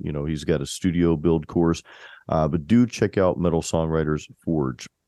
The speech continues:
on that if you haven't checked it out yet. Once we have the upgrade out, uh, if you already own the course, you, you got the upgrade free. You'll be getting that free.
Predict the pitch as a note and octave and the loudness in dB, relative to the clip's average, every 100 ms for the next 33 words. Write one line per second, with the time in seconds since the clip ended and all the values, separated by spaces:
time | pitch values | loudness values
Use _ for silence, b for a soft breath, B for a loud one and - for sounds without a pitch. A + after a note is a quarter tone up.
0 | - D2+ D2+ D2 - - D#2+ D2+ D2+ D#2 | -2 -2 0 -2 -4 -4 -2 -2 -2 -4
1 | D2+ D2+ C#2+ D#2 D2 - _ - D#2 F2+ | -4 -4 -2 0 -2 -4 _ -8 0 4
2 | A#2+ - - G2+ F2+ F#2+ F2+ E2+ - E2+ | 4 0 -2 -2 0 0 0 0 0 0
3 | E2 - D#2+ - - E2 F#2+ - B B | 0 0 0 -2 2 4 4 2 B B
4 | B _ - D2+ C#2+ F2 A2+ G#2 F2+ A#2 | B _ -6 -2 -2 4 6 6 4 4
5 | C3 A#2+ - A2+ A#2 A#2 - - - E2+ | 4 2 0 2 2 2 -4 -10 -8 -6
6 | E2 E2 E2 E2 E2+ E2+ D#2 F2 D#2+ - | -6 -2 0 0 2 2 4 2 2 0
7 | F2+ E2+ D#2 D2 E2 E2 E2+ - - E2+ | 2 2 2 0 0 0 0 -4 -4 -2
8 | E2 D#2 | -2 -4